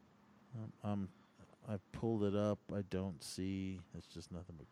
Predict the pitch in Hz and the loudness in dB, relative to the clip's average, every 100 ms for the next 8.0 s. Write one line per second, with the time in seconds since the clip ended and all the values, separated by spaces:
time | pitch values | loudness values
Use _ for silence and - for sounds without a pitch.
0 | - 98 95 92 - - - - - _ | -2 0 2 0 -4 -12 -12 -16 -20 _
1 | - - - - - - - - 98 101 | -20 -20 -20 -20 -20 -20 -20 -8 0 4
2 | 107 107 104 104 101 90 - - - - | 4 4 4 2 0 -6 -16 -20 -20 -20
3 | _ _ - - - - - - 98 104 | _ _ -20 -20 -20 -20 -10 0 4 6
4 | 113 107 90 110 107 95 101 90 95 - | 6 6 4 6 8 6 2 0 0 2
5 | 98 90 82 95 95 92 80 - 90 87 | 2 0 0 0 2 2 0 -4 -4 -4
6 | 87 - - - _ _ - - - - | -6 -10 -20 -20 _ _ -20 -20 -20 -20
7 | - - 87 - - 107 101 98 98 | -20 -10 -8 -8 0 2 4 2 0